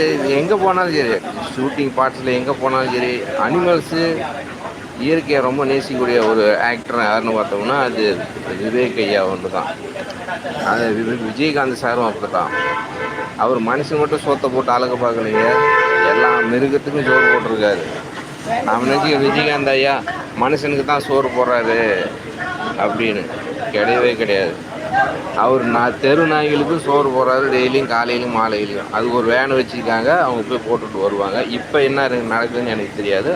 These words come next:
ஆரம்ப கட்டத்துல நான் சொல்றேன், ரெண்டாயிரத்தி எட்டுலேருந்து ரெண்டாயிரத்தி, அஹ், பதினஞ்சு வாக்கெல்லாம் நாங்க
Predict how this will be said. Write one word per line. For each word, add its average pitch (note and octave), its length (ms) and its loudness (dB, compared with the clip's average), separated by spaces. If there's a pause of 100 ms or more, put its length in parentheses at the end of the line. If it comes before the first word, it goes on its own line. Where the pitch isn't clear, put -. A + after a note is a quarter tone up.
(100)
ஆரம்ப A#2+ 320 0
கட்டத்துல A2+ 440 -4
நான் G#2 200 -4
சொல்றேன், E2+ 380 -4 (800)
ரெண்டாயிரத்தி G#2+ 540 0
எட்டுலேருந்து A2 640 0
ரெண்டாயிரத்தி, G#2 640 0 (960)
அஹ், G2 260 2
பதினஞ்சு A2+ 400 0
வாக்கெல்லாம் A#2+ 600 0
நாங்க G#2+ 200 0